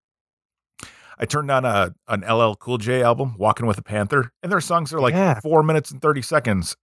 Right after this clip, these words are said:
Speaker 1: And it, back in the day when you didn't have all these distractions, that was, like, cool, this song's awesome. And,
Speaker 2: Yeah.
Speaker 1: and, like,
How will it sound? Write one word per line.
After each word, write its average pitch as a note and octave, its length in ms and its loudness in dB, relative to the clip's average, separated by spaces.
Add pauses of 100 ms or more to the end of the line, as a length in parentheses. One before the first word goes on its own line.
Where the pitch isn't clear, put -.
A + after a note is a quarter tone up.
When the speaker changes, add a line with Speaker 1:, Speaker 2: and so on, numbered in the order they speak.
(120)
Speaker 1:
And A#2+ 320 2 (1160)
it, - 220 -20
back D#3 340 -2
in A#2+ 100 -2
the G#2+ 100 -2
day C#3+ 320 0
when B2 180 -6
you A2+ 180 -2 (280)
didn't A#2+ 220 0
have G#2+ 320 0
all G#2+ 180 0
these A2 200 0
distractions, F#2+ 840 0 (160)
that A2+ 180 2
was, G#2+ 360 0 (200)
like, G2+ 240 2 (160)
cool, A2 300 0
this F#2+ 140 -4
song's F#2+ 340 0
awesome. G2+ 380 0 (360)
And, G2 280 -2
Speaker 2:
Yeah. B2 320 0
Speaker 1:
and, G2 300 0
like, F#2 200 0